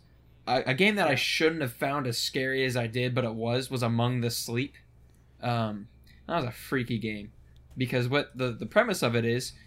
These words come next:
Speaker 1: is you're a baby and you're seeing things through a baby's eyes in the middle of a thunderstorm. And it's just terrifying. 'Cause, like, everything seems fantastical to you because you have no idea what's going on.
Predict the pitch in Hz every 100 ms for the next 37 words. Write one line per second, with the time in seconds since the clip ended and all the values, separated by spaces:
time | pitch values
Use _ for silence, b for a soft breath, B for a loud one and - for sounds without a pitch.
0 | B B - 123 120 - 117 131 131 113
1 | - 175 180 135 147 - - - - -
2 | - - 139 127 120 - 185 180 170 160
3 | 156 156 131 123 131 143 139 127 127 123
4 | 123 117 117 117 117 120 113 117 - 117
5 | 113 113 113 110 104 - - b b b
6 | b b - 127 127 - 135 120 - -
7 | - 117 107 - 104 101 101 - - -
8 | b b b b - 139 143 139 147 165
9 | 160 147 - 151 131 143 120 117 147 147
10 | - 123 120 120 117 120 113 113 120 123
11 | 117 113 117 113 110 135 151 131